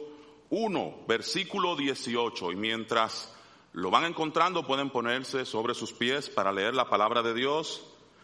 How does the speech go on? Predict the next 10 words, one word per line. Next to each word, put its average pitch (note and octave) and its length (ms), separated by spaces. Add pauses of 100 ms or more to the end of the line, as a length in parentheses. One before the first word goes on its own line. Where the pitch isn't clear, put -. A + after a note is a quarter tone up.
(160)
Primera A2+ 340
a B2 180
los C#3+ 300
Corintios, D3 680
capítulo B2 540
uno, C3+ 300
verso C#3 320
dieciocho. C#3 920 (3750)
Si - 220
usted, D#3 520